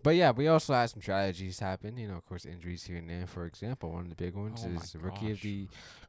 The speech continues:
Speaker 1: gonna be rookie of the year, uh, Joe Burrow.
Speaker 2: Probably not anymore, but
Speaker 1: Fr-, from the Bengals, number
Speaker 2: You s-
Speaker 1: one pick in the N F L draft, and he tore his A C L.
Speaker 2: Tore his A C L,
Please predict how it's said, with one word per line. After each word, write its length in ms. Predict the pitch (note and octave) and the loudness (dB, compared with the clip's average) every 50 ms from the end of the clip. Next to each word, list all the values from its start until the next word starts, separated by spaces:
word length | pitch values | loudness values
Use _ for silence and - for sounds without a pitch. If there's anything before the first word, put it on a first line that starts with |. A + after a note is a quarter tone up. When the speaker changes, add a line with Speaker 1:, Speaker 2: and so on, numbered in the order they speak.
| - _ | -10 _
Speaker 1:
gonna 240 | - B2+ E3+ G#3 A3+ | 2 2 4 4 4
be 160 | A#3 E3 B2 | 4 4 4
rookie 300 | A2 G#2+ F#2 - G2+ F#2+ | 4 2 0 -2 -4 -4
of 80 | F#2 E2 | -4 -4
the 80 | F#2 | -4
year, 400 | F2 F2 F2+ F2+ F#2+ G#2+ A#2+ - - | -4 -4 -4 -4 -4 -4 -6 -8 -8
uh, 280 | - F2+ F2+ F2+ F#2 F2+ - | -8 -8 -6 -6 -6 -8 -8
Joe 180 | - A2+ B2+ | -8 -8 -6
Burrow. 540 | C3 - A2 G2+ G#2+ G#2+ G2+ F2+ E2 D#2 E2 - _ _ | -4 -2 -2 0 0 0 0 -2 -4 -6 -10 -14 _ _
Speaker 2:
Probably 280 | - - C3 C#3+ C#3 C3+ | -10 -8 -6 -6 -4 -4
not 160 | C#3 C#3 C#3 | -2 -2 -2
anymore, 440 | C3+ B2 G#2+ A2+ C3+ C3 F#2 E2 - - - | -2 -2 0 0 0 0 0 -2 -6 -8 -6
but 220 | - F2 E2+ E2 - - _ _ _ _ | -4 -2 -2 -4 -6 -10 _ _ _ _
Speaker 1:
Fr-, 60 | - - - - | -20 -18 -12 -6
from 520 | - A#2 A#2 A2+ A2 G#2 G2+ G2 G2 F#2+ F#2 | -2 0 0 2 2 0 -2 -2 -4 -6 -6
the 80 | F#2 | -4
Bengals, 680 | F2 - F#2+ G2+ G#2+ G2+ G2 F2 E2 E2 - - - - | -2 0 0 0 -2 -2 -4 -4 -6 -6 -8 -10 -12 -10
number 200 | G2 G#2 A2 C3 | -10 -6 -2 0
Speaker 2:
You 40 | C3 | 2
s- 40 | B2+ | 2
Speaker 1:
one 120 | C3+ C3 B2+ | 2 0 0
pick 340 | - - C3+ B2+ - - - _ | 0 -2 -2 -2 -2 -6 -12 _
in 260 | F#2+ G2+ G2+ G2 F#2+ | -10 -10 -8 -8 -10
the 100 | F#2 - | -10 -10
N 160 | - F#2+ - B2 | -8 -6 -6 -6
F 160 | A#2 - - | -6 -6 -6
L 160 | A#2+ A#2 A2+ - - | -6 -6 -6 -6 -6
draft, 580 | - G#2 G#2+ G2+ F2+ D#2+ E2 - - - - - | -4 -2 -2 -2 -2 -4 -6 -10 -14 -18 -14 -8
and 140 | F2 F2 E2 | -6 -6 -6
he 280 | E2+ F2 F#2 G2 G2+ G2 | -6 -6 -6 -4 -6 -6
tore 260 | - - - A2+ G#2 | -6 -4 -2 -2 -2
his 140 | F#2+ - - - | -2 -4 -6 -6
A 140 | F#2+ G#2+ | -6 -6
C 260 | A2 - G#2 G2+ F2+ E2 | -6 -8 -8 -8 -8 -8
L. 120 | - - - - - - | -8 -10 -14 -20 -18 -12
Speaker 2:
Tore 180 | - C3+ G#2 | -10 -8 -8
his 100 | E2 D2 - | -8 -8 -8
A 140 | F2 F#2 G#2 | -8 -8 -8
C 240 | G2+ - - G#2+ G2+ | -8 -10 -10 -8 -6
L, 360 | G2 G2+ G2+ G2+ G2+ G2+ G#2 | -4 -4 -4 -4 -6 -10 -14